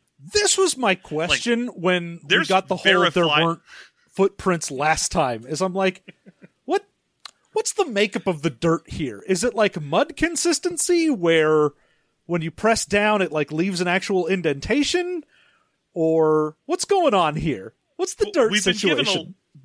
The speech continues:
Speaker 2: Yeah, we've been given a lot of information about footprints. Footprints appear to be an exceptionally important part of this story overall, uh, especially given the Devourin planet's capability to somehow erase them along with the people that it captures.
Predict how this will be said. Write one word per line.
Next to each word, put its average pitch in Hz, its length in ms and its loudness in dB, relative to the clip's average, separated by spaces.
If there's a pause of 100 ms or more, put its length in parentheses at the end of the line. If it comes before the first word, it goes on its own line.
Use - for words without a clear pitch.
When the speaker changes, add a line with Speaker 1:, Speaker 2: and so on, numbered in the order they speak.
(200)
Speaker 2:
Yeah, 247 260 0
we've 180 160 -4
been 220 120 -4
given 240 260 -2
a 196 40 -4
lot 165 280 -2
of 240 80 -6
information 160 500 -4
about 123 260 -2
footprints. - 680 -8
Footprints 185 460 -6
appear 170 220 -2
to 151 80 -4
be 147 160 -2
an 135 40 -6
exceptionally 143 640 -4
important 117 520 -8
part 131 260 -4
of 107 140 -8
this 113 180 -4
story 120 480 -4
overall, 110 560 -4 (340)
uh, 120 200 -2 (520)
especially 175 520 -4
given 147 380 -4
the 131 200 -8
Devourin 135 640 -4
planet's 131 400 -8
capability 135 640 -4
to 127 320 -4 (300)
somehow 147 500 -2
erase 139 460 -4
them 120 180 -4
along 123 380 -4
with 123 100 -6
the 117 80 -10
people 143 300 -10
that 110 100 -12
it 107 100 -20
captures. 180 540 -4